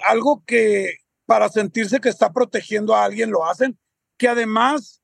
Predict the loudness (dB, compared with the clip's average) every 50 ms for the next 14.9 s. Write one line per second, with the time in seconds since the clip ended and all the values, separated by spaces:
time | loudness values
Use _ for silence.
0 | _ -4 -2 0 2 2 0 0 -2 -2 0 0 0 0 -2 -4 -6 -8 -8 -6
1 | -2 0 0 0 0 0 -2 -2 -2 -4 -6 -4 -2 2 2 2 4 2 2 0
2 | 0 0 2 2 2 2 2 -2 -2 -2 -2 0 2 2 2 2 2 0 0 0
3 | 0 0 -2 -2 -4 -4 -4 -6 -6 -6 _ _ _ _ _ _ _ _ _ -10
4 | -8 -8 -8 -6 -2 0 2 2 2 2 0 -2 -4 -6 -12 _ _ _ _ -6
5 | -6 -4 -4 -4 0 2 2 2 2 0 0 0 2 2 2 2 0 -2 -4 _
6 | _ _ _ _ _ _ -6 -4 -4 -2 -2 -4 -4 -2 -2 0 0 2 2 0
7 | 0 2 2 2 4 4 4 2 0 0 2 2 2 2 2 2 0 0 -2 -2
8 | -2 -2 0 0 0 0 -2 -4 -4 -4 -4 -2 -2 -2 -4 -6 -8 -6 -2 0
9 | 0 0 0 -2 -2 -2 0 0 -2 -4 _ _ _ _ _ _ _ -4 -4 -4
10 | -2 0 2 2 2 2 2 0 0 0 0 0 2 0 0 0 0 0 0 0
11 | 0 0 -2 -4 -4 -4 -4 -4 -2 -2 -2 0 0 -2 -6 -10 -8 -4 -2 -2
12 | -2 -4 -6 -6 -4 -2 0 0 0 -2 -4 _ _ _ _ _ _ _ -2 -2
13 | 0 2 2 0 0 0 0 0 0 0 0 -2 -6 -8 -6 -4 -4 -2 -4 -2
14 | 0 2 2 2 2 0 -4 -8 -12 -4 0 2 4 4 2 0 -2